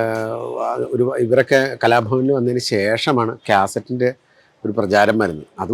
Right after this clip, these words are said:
ഓഡിയോ കാസറ്റാണ് വന്നുകൊണ്ടിരുന്നത്, പിന്നെയാണ് വീഡിയോ കാസറ്റ്. ആ കാലഘട്ടത്തിലായിരുന്നു നവാസിക്കൊക്കെ കലാഭവനിൽ വലിയ താരമായിട്ട് നിൽക്കുന്ന കാലഘട്ടം. വല്ലപ്പോഴും ഒരു സി-, സി ഡി ഇറങ്ങിയാൽ അതൊക്കെ കണ്ട്, അങ്ങനെ ഇവരെയൊക്കെ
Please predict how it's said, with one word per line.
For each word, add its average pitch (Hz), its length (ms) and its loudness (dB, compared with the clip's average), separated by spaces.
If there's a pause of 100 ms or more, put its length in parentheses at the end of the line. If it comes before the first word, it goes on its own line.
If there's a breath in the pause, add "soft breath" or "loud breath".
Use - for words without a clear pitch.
(140)
ഓഡിയോ 123 260 6
കാസറ്റാണ് 131 480 2
വന്നുകൊണ്ടിരുന്നത്, 98 500 -4
പിന്നെയാണ് 135 340 4 (100)
വീഡിയോ 113 300 4
കാസറ്റ്. 107 360 0 (720 soft breath)
ആ - 20 4 (140)
കാലഘട്ടത്തിലായിരുന്നു 123 960 4 (960)
നവാസിക്കൊക്കെ 123 640 4 (100)
കലാഭവനിൽ 120 520 4 (100)
വലിയ 117 220 -4
താരമായിട്ട് 117 520 4
നിൽക്കുന്ന 110 320 -4
കാലഘട്ടം. 95 400 0 (760)
വല്ലപ്പോഴും 113 400 2
ഒരു 127 180 4
സി-, 120 300 0 (140)
സി 117 80 -2 (180)
ഡി 139 140 8
ഇറങ്ങിയാൽ 120 360 4 (800)
അതൊക്കെ 117 320 2
കണ്ട്, 117 260 4 (360)
അങ്ങനെ 131 220 4 (120)
ഇവരെയൊക്കെ 139 340 2